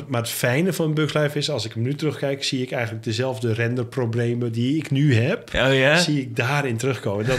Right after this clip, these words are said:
Speaker 1: is heel
Speaker 2: <laughs>
Speaker 1: geruststellend. Zo, oh,
Speaker 2: Zij
Speaker 1: ze
Speaker 2: moesten
Speaker 1: hebben
Speaker 2: het ook
Speaker 1: daar ook mee
Speaker 2: uitzoeken.
Speaker 1: lopen
Speaker 2: Ja.
Speaker 1: klooien. Ja.
Speaker 2: <laughs> Snap ik helemaal.
Speaker 1: Ja.
Speaker 2: Ehm, ik moest ook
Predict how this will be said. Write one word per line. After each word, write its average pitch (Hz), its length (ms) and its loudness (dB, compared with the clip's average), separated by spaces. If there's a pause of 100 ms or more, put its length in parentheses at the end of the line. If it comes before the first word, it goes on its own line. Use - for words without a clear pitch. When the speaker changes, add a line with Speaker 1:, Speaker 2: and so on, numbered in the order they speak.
Speaker 1:
is - 20 0
heel 147 480 4
Speaker 2:
<laughs> - 40 -4
Speaker 1:
geruststellend. 123 640 0
Zo, - 100 -6
oh, 180 400 -2 (440)
Speaker 2:
Zij - 140 -2
Speaker 1:
ze 139 60 2
Speaker 2:
moesten 170 200 2
Speaker 1:
hebben 156 100 0
Speaker 2:
het 147 100 2
ook 147 100 0
Speaker 1:
daar 147 80 2
ook 196 80 0
mee 160 180 2
Speaker 2:
uitzoeken. 117 260 -2
Speaker 1:
lopen 135 140 -4
Speaker 2:
Ja. 120 80 0
Speaker 1:
klooien. 110 320 2
Ja. 175 1000 0
Speaker 2:
<laughs> - 0 - (600)
Snap - 280 -4
ik - 100 -8
helemaal. - 540 -6
Speaker 1:
Ja. 127 280 -2 (920)
Speaker 2:
Ehm, 131 140 -2 (160)
ik 127 240 -8 (100)
moest 160 340 -4
ook 147 300 -2